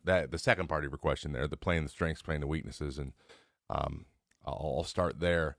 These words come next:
Uh, I definitely play to my own strengths. That is where I default to. Um, so if I don't know a lot about a guy,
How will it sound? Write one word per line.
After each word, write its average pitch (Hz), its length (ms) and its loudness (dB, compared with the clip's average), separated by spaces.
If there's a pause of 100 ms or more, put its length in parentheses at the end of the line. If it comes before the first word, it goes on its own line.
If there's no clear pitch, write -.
(120)
Uh, 82 380 4 (360)
I 104 120 8
definitely 117 600 8
play 113 260 6
to 104 60 8
my 101 180 6
own 101 160 4
strengths. 98 560 -2
That 110 200 8
is 98 100 2
where 98 180 6
I 90 60 6
default 82 520 0
to. - 280 -2 (240)
Um, 85 180 2
so 104 120 2
if 98 80 6
I 139 80 12
don't 95 300 10
know 101 540 10 (100)
a 117 80 6
lot 135 240 10
about 139 160 10
a 139 60 8
guy, 135 240 6